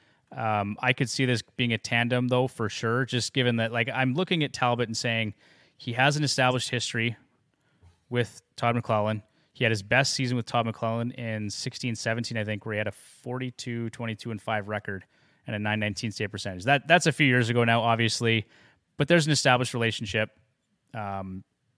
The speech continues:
they're, they're a solid team defensively. I think if Talbot's gonna have a chance to play well anywhere, Los Angeles is a great place. Um, but Copley has shown that he can, can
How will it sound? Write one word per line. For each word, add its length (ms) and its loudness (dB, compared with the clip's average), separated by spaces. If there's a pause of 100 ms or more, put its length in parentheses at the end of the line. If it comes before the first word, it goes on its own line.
(120)
they're, 220 0
they're 140 0
a 60 0
solid 300 2
team 200 -2
defensively. 680 -2 (500)
I 60 -2
think 220 -2
if 200 -2
Talbot's 320 0
gonna 140 0
have 80 2
a 60 -6
chance 360 -2
to 100 -10
play 200 -2
well 240 0
anywhere, 560 0
Los 260 0
Angeles 300 -6
is 100 -10
a 40 -10
great 240 -8
place. 400 -6 (600)
Um, 460 -8 (800)
but 360 2 (800)
Copley 320 -4
has 80 -2
shown 280 -2
that 80 -4
he 140 -2
can, 360 -6 (340)
can 260 -12